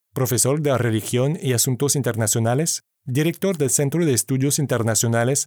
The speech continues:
en la Universidad de la Santa Cruz y fundador del Centro P A B T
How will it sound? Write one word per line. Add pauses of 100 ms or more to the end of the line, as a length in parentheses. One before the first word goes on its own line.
en
la
Universidad
de
la
Santa
Cruz (360)
y
fundador
del
Centro
P
A
B
T